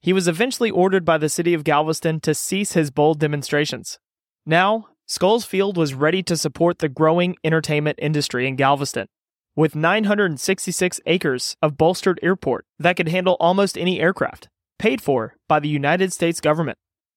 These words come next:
The airport became a regular destination for commercial and private flights. In the nineteen fifties and sixties, the expansive runways were used as a racetrack for car racing and other types of entertainment. Over the years,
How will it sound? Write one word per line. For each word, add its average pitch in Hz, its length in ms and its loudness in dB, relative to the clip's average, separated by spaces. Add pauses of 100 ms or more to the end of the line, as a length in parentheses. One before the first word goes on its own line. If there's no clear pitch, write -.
(160)
The 160 140 4
airport 240 360 2
became 180 340 0
a 151 60 2
regular 180 380 2
destination 160 680 -2
for 143 160 -4
commercial 175 580 0
and 160 120 -4
private 165 360 0
flights. - 480 -2 (560)
In 165 120 2
the 160 60 2
nineteen 202 360 0
fifties 226 560 -2
and 160 120 0
sixties, - 540 -4 (180)
the 156 80 2
expansive 196 580 0
runways 185 460 2
were 156 80 2
used 170 400 2
as 151 180 -2
a 147 60 0
racetrack 143 640 -2
for 170 180 0
car 220 240 2
racing 135 420 -2
and 160 140 0
other 220 220 2
types 156 280 0
of 147 100 -2
entertainment. 160 500 -2 (520)
Over 214 200 2
the 202 100 0
years, 214 420 -2